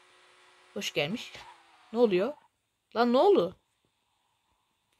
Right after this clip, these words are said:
E, çok kötü şeyler yaşanıyor arkadaşlar. Araca bir şey oldu kesin. Yok, olmamış. Böyle çok güzel bir görüntüsü var aracın. E, burada video, videonun kapağında büyük ihtimalle görmüşsünüzdür siz bu aracı şu şekilde.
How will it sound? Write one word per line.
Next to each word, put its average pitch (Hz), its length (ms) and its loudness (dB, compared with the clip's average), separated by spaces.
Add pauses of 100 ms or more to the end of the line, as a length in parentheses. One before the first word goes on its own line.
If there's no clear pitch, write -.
(600)
E, 139 100 -6
çok 254 220 -8
kötü 240 140 2
şeyler 202 280 6
yaşanıyor 175 320 -2
arkadaşlar. 170 300 -6
Araca 196 320 2
bir 202 60 0
şey 214 140 6
oldu 202 120 2
kesin. - 320 -12 (1120)
Yok, 233 140 4
olmamış. 196 480 -4
Böyle 190 120 -4
çok 196 240 -4
güzel 185 220 2
bir 180 40 -2
görüntüsü 185 440 -2
var 151 100 0
aracın. 170 300 -8 (800)
E, 180 220 -2
burada 240 200 4
video, 202 260 -4
videonun 202 260 0
kapağında 220 300 0
büyük 214 120 -2
ihtimalle 220 180 0
görmüşsünüzdür 180 680 0
siz 170 200 -8
bu 175 60 0
aracı 175 320 0
şu - 220 -2
şekilde. 170 540 -4